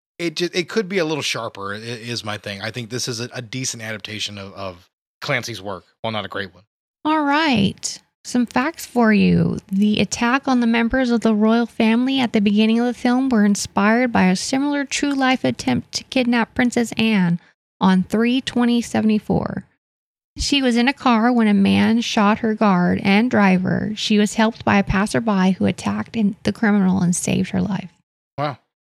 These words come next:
Speaker 2: Yeah.
Speaker 1: So, yeah, this is actually based off something. So,
Speaker 2: Mm-hmm.
Speaker 1: and that's not, not, not,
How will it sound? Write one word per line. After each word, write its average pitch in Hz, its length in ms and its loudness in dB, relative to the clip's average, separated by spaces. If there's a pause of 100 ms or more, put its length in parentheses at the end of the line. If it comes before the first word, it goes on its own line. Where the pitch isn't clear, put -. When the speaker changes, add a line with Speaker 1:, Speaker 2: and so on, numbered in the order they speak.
(380)
Speaker 2:
Yeah. 233 80 -4
Speaker 1:
So, 196 140 2
yeah, 196 200 2
this 156 180 -4
is 185 120 -6
actually 120 260 -8
based 113 240 -8
off 113 120 -6
something. 104 320 -12
So, 104 180 -8 (120)
Speaker 2:
Mm-hmm. 214 260 0
Speaker 1:
and 226 80 2
that's 254 160 2
not, 202 240 0
not, 170 160 -6
not, 170 240 -2